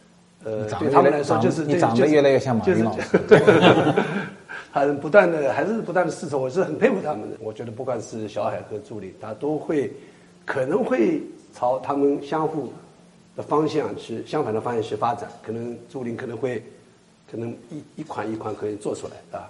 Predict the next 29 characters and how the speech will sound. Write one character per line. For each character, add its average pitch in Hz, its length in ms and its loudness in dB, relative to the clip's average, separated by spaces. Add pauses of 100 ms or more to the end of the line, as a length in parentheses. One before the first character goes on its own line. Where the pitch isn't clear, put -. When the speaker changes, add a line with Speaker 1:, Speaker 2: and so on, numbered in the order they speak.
(500)
Speaker 1:
那 104 120 -10
么 107 220 -6 (120)
可 107 140 -12
能 107 120 -4
小 120 140 -2
海 123 180 4
可 110 140 -8
能 110 140 -6
说 117 340 -4
，“哎， 139 140 -2 (580)
这 165 100 -4
款 131 160 -2
卖 139 120 -2
得 135 80 -2
特 202 160 4
别 - 100 -2
好， - 160 -6 (540)
啊， - 240 -6
可 110 100 -6
能 113 100 -6
我 110 160 -4
会 123 160 -4
把 107 200 -4
成 120 240 -8
本 107 120 -6
降 117 220 -4
低 127 180 -10
一 120 40 -10
点， - 160 -12